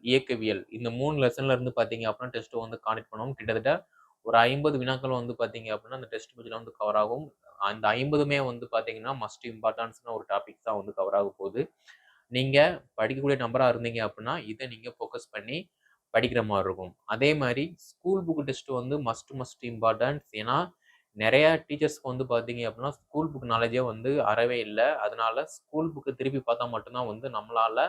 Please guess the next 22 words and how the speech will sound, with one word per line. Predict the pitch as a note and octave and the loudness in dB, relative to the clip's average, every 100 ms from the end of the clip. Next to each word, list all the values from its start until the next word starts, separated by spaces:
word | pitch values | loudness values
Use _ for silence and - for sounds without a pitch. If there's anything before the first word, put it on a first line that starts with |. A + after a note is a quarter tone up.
| - _ _ _ _ _ | -2 _ _ _ _ _
ஆ, | A2 G#2+ - | -4 -2 0
பேசிக்கான | C#3 D#3 D#3 D3 C#3 C#3+ D3 | 0 0 -2 -2 0 0 0
டேட்டாபேஸ் | C3 C3 C3 B2+ - | 2 2 2 0 -6
என்ன | A2+ A2+ | -8 -6
இருக்கோ | A#2 | -2
அதை | B2+ A2 | -2 -2
வந்து | A2 A#2 | -6 -10
ஃபாலோ | - A2+ A#2+ | -4 0 0
பண்ணி | A#2+ A#2 | -2 -6
படிக்க | A#2 A#2 G#2+ | -8 -8 -8
முடியும். | G#2+ G2+ B2+ D#3 | -12 -10 -8 -10
அதன் | A#2+ A2 A2+ | -8 -6 -4
அடிப்படையில | A#2 - A#2 A#2 C3 G#3 - _ _ _ _ _ _ _ _ _ - | -4 -4 -4 0 0 -2 -8 _ _ _ _ _ _ _ _ _ 2
பேசிக் | C#3 D#3+ D#3+ C3+ | 4 4 2 -2
டேட்டாபேஸ் | B2 C3 C#3 C3+ B2+ A2+ | -2 2 2 2 -2 -4
என்ன | A2 | -4
இருக்கோ | G#2+ D3 | -2 0
அதெல்லாம் | A2+ A2+ B2 A2 | 2 2 0 -2
வந்து | A2 E3 G#3 _ _ _ A2 | -4 -6 -6 _ _ _ -4
நல்லா | A#2 C#3+ | 2 4
அப்ரோச் | B2+ B2+ A#2+ - | 2 0 -6 -6
பண்ணி | A2 A#2+ | -6 -6